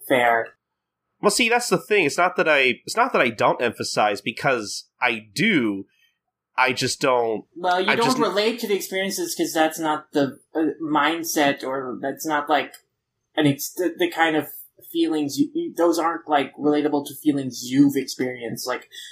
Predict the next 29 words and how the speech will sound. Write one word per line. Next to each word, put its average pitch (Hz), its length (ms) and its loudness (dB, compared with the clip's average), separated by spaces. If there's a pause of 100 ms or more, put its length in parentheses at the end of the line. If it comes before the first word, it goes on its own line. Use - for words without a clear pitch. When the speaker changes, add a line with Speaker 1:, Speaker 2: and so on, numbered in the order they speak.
(140)
Speaker 1:
to 165 120 4
a 147 40 6
view, 139 440 2
to 156 100 2
a - 20 4
viewpoint 143 680 0
you 143 240 2
have 139 380 2
about, 120 440 2
like, 117 220 -2 (180)
trying 127 340 0
hard 123 520 0 (340)
and, 127 400 -4
like, 123 320 0
to 143 160 0
experience 135 640 0
of, 135 120 -2
like, 120 340 0 (180)
fail, 131 400 0
uh, 151 140 -2 (100)
like, 131 240 0
failing 143 400 0
at 131 80 -6
something 131 320 -4
you 120 160 -10
really 123 220 -4
wanna 117 260 -2
do, 120 440 -2 (100)
so. 113 540 -4